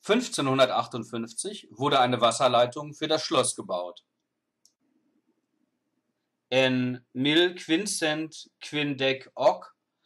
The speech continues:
estis construita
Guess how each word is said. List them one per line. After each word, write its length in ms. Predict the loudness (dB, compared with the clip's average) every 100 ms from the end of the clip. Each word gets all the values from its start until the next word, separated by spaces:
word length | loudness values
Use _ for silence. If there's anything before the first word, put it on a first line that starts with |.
| _ _ _ _
estis 640 | -6 -6 -2 -2 -2 -4 -10
construita 1080 | -8 -6 -6 -6 -6 -6 2 6 8 8